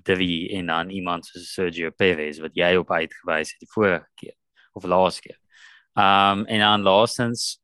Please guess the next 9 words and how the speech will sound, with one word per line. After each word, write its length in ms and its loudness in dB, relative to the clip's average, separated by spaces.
buite 340 2
McLaren 640 2
was 180 -2
ek 160 -2
baie 220 2
teleurgesteld 800 -2
in 360 -4
Aston 400 -4
Martin. 460 2